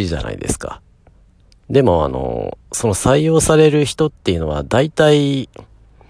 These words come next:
すごく同じ人が多いんですよね。で、パーソナリティの方は、その、どうやって採用するメールを選ぶかというと、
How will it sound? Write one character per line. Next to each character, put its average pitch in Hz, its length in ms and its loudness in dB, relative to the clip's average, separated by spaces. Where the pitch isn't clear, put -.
す - 220 -10
ご 156 120 -4
く 98 160 2
同 104 160 4
じ 123 440 2
人 135 220 2
が 87 140 2
多 104 160 2
い 92 80 -2
ん 73 100 -10
で - 80 -2
す - 140 -4
よ 62 80 -12
ね。 - 240 -8
で、 - 160 -4
パ 143 120 4
ー 151 40 4
ソ - 140 -2
ナ 185 120 2
リ 147 100 -4
テ 107 120 0
ィ - 20 2
の 82 100 -2
方 - 260 -4
は、 82 320 -6
そ - 240 -6
の、 80 400 -10
ど 180 240 4
う 196 60 0
や 139 120 4
っ - 60 -4
て 87 420 -2
採 110 380 2
用 113 160 2
す - 140 -2
る 98 140 -2
メ 95 260 0
ー - 20 -4
ル 95 140 -4
を 95 140 -4
選 104 220 0
ぶ - 100 -12
か - 140 -8
と - 100 -12
い 67 180 -10
う 57 100 -12
と、 101 260 -2